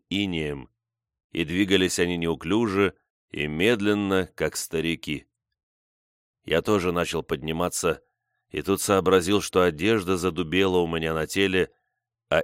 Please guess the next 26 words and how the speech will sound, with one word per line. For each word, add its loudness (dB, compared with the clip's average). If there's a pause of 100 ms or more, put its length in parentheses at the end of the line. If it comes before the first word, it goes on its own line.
(120)
иней 2
густо 0
облепил 0
мне -2
брови 2
и 0
ресницы. -6 (920)
Я -2
заставил 0
себя -2
встать. -6 (800)
Боль 2
внутри 2
черепа 2
по-прежнему 0
пульсировала, 2 (500)
но 0
кровотечение 4
остановилось, 0 (680)
и 0
я, 6
шатаясь, 4
выбрался 0
из -4
фюзеляжа 0
наружу, 0